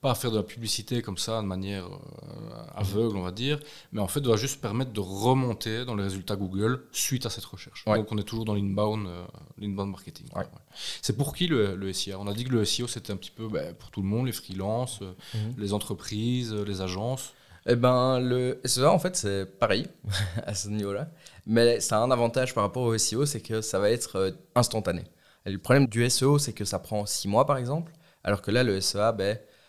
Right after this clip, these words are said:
Speaker 2: on va payer et on va dire, « OK, maintenant à Google, je veux que mon site apparaisse, euh, là. Je suis prêt à mettre tel budget pour un clic. » Et en fait, c'est un peu un système d'enchères. Donc, celui qui propose le plus cher passe devant. Et du coup, ben, c'est, euh, instantané, euh, dans l'heure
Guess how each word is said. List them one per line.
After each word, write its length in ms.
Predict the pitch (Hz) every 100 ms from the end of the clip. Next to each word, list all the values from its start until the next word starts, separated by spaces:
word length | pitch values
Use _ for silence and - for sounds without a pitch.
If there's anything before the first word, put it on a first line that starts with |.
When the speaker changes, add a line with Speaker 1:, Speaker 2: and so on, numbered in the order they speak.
| _ _
Speaker 2:
on 80 | 110
va 120 | 95
payer 520 | 95 98 101 131 147 -
et 60 | -
on 20 |
va 80 | 95
dire, « 140 | 95 98
OK, 140 | 95
maintenant 480 | 117 117 98 101 104
à 80 | 95
Google, 420 | 92 101 110 117 -
je 120 | 101
veux 260 | 95 117
que 100 | 123
mon 160 | 104 98
site 260 | - - -
apparaisse, 560 | - - 95 101 - - _ _ _ _ -
euh, 160 | 92
là. 240 | 92 95 131
Je 80 | 143
suis 120 | 101
prêt 280 | - 113 104
à 80 | -
mettre 380 | 101 104 - - _ _
tel 160 | 120
budget 440 | 107 107 110 110 104
pour 340 | - - 110
un 60 | 95
clic. » 360 | - 131 143 -
Et 20 |
en 60 | 98
fait, 180 | 127 -
c'est 100 | 104
un 60 |
peu 120 | 101
un 60 | 123
système 320 | - - 110
d'enchères. 440 | 104 101 101 85 - - - - 120
Donc, 160 | 123
celui 220 | - 143
qui 120 | 151 139
propose 380 | 123 135 131
le 80 | 113
plus 120 | -
cher 400 | 113 120 139 147 - -
passe 160 | 123
devant. 260 | 113 95 82 - _ _
Et 100 | 120
du 120 | 104
coup, 100 | 143
ben, 100 | 139
c'est, 280 | 101 - 110
euh, 160 | 107 85 - _
instantané, 600 | 113 - 107 98 101 117
euh, 140 | 104
dans 160 | 90 98
l'heure 300 | 101 101 107